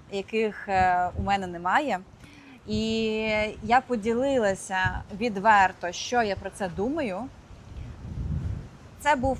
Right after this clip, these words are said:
мені здається, один з найгарячіших днів в моєму директі. Стільки я підняла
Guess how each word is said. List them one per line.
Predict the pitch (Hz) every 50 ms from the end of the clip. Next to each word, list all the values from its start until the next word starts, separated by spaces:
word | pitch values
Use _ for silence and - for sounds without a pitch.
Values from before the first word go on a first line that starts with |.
| - - -
мені | 226 233 226 240 254 285 269
здається, | 208 220 214 208 214 233 277 302 - - 247 226
один | 226 208 196 180 220 240 254 240 220 190
з | 180 190 214 240 247 240 240 - -
найгарячіших | 208 202 202 214 240 247 220 170 170 208 226 226 247 247 233 - - - 240 220 - - - 185 170 - - - - 180 160
днів | 196 208 220 269 330 - -
в | - 202 190 185
моєму | 196 190 190 196 208 214 208 208 202
директі. | 185 196 196 180 180 180 - - - 175 175 - - - - - - - - - - - - - -
Стільки | - - - - - 269 302 339 349 - - 302 285 262 247 226 214 - - - - - - - - - - - -
я | 233 220 233 233
підняла | - 247 220 196 208 226 226 226 220 214 202 185 180 -